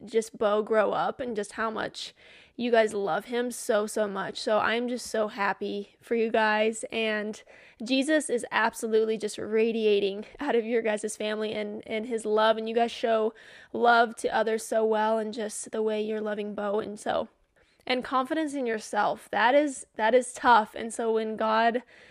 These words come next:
gives that to you and you find that in Jesus, that is such an amazing moment. And I will continue to pray for that confidence for you, Lacey, that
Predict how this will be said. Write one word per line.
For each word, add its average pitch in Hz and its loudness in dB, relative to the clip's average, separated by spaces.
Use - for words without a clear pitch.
gives 247 8
that 233 4
to 254 -4
you 240 0
and 240 -2
you 214 -4
find 214 -2
that 214 0
in 208 -6
Jesus, 208 -4
that 202 -2
is 208 -6
such - -8
an 226 -8
amazing 208 -4
moment. 202 -6
And 208 -6
I 220 0
will 240 0
continue 247 -4
to 226 -2
pray 214 0
for 220 -2
that 220 -4
confidence 220 -8
for - -8
you, 226 -2
Lacey, 220 -4
that - -2